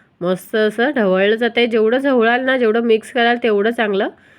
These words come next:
तुम्ही इथे आता पाहू शकता अजून घट्ट झालेला आहे पल्प आपला आणि पडायला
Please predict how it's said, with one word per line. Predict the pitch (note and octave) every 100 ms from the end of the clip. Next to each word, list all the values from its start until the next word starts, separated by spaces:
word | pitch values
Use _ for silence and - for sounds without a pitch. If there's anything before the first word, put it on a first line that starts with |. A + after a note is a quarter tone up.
| _ _ -
तुम्ही | G#3+
इथे | A3
आता | A3+
पाहू | A3 G3+
शकता | A#3 A3 A3 A3
अजून | G3 C4
घट्ट | B3+ B3 -
झालेला | A#3+ A#3+ A3+ A3+
आहे | A3 G3+ D#4+ A4 _ _ _ _ _ -
पल्प | G#3+ A3 A3
आपला | G#3 A3 E4 G#4+ _ _ -
आणि | - F3 B3+ - _ _ _
पडायला | G3 F#3 G3